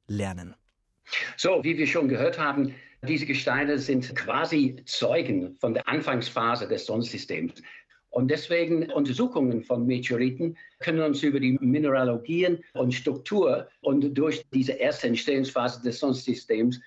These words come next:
Speaker 2: sehr viel, die Prozesse und Bedingungen, die damals geherrscht haben, können sie uns, äh, sehr viel lernen. Und wir haben auf der Erde eine ziemlich große Sammlung von solchen Objekten in Museen. Die werden jetzt mit der modernen Technik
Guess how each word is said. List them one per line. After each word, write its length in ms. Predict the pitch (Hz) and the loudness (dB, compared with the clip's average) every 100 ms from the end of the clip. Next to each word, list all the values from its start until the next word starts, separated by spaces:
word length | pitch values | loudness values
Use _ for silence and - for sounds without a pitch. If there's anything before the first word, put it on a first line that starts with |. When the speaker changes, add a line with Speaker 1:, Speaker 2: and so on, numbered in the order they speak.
| - | -18
Speaker 2:
sehr 260 | - 131 131 | -4 0 0
viel, 280 | 127 131 123 | 2 2 2
die 100 | 135 | 0
Prozesse 720 | 143 139 - 180 - 120 101 - | 0 -2 0 -2 0 -2 -2 -6
und 240 | - 117 120 | -4 -2 -2
Bedingungen, 680 | 123 175 160 117 98 92 - - _ _ | 0 2 2 2 0 -2 -6 -20 _ _
die 140 | 117 113 | -2 0
damals 500 | 120 123 127 107 - | 2 2 2 0 -4
geherrscht 440 | 113 117 123 - | -2 0 0 -2
haben, 400 | 107 98 120 123 - - _ | -4 0 0 0 -4 -18 _
können 180 | - 139 | -2 2
sie 100 | 135 | 2
uns, 260 | 139 120 - | 2 -2 -2
äh, 180 | 123 120 | 0 0
sehr 260 | 117 117 123 | 2 0 0
viel 200 | 131 120 | 0 2
lernen. 400 | 127 143 110 107 | 2 2 0 -2
Und 80 | |
wir 160 | 113 113 | 0 0
haben 160 | 139 139 | 2 0
auf 140 | 110 | 0
der 140 | 120 127 | -2 2
Erde 360 | 131 131 - - - _ | 2 0 -4 -12 -20 _
eine 420 | 127 120 117 117 | -2 2 2 0
ziemlich 320 | 117 170 127 | 2 2 2
große 320 | 131 127 127 120 | 2 -2 -2 0
Sammlung 500 | 123 151 156 160 147 | 2 2 2 2 0
von 380 | - 139 135 - _ | 0 0 0 -6 _
solchen 320 | - 143 135 139 | -2 0 2 2
Objekten 420 | 127 135 131 143 | 2 -2 0 2
in 160 | 131 | 4
Museen. 640 | 123 123 135 135 127 135 113 | 4 4 2 2 2 0 2
Die 160 | 127 | 2
werden 240 | 135 139 131 | 2 2 2
jetzt 260 | 135 135 | 2 0
mit 160 | 139 135 | -2 0
der 80 | 127 | 2
modernen 640 | 123 120 123 127 123 117 | 2 2 2 2 2 0
Technik 460 | - 131 139 127 | -2 -2 2 0